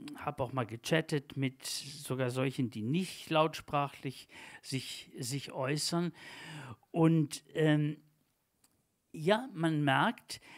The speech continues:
dass auch viele der Symptome, äh, die man für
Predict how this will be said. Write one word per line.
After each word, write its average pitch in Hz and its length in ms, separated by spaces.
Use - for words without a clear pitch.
dass 175 180
auch - 200
viele 214 580
der 143 180
Symptome, 135 880
äh, - 160
die 147 100
man 135 240
für 135 640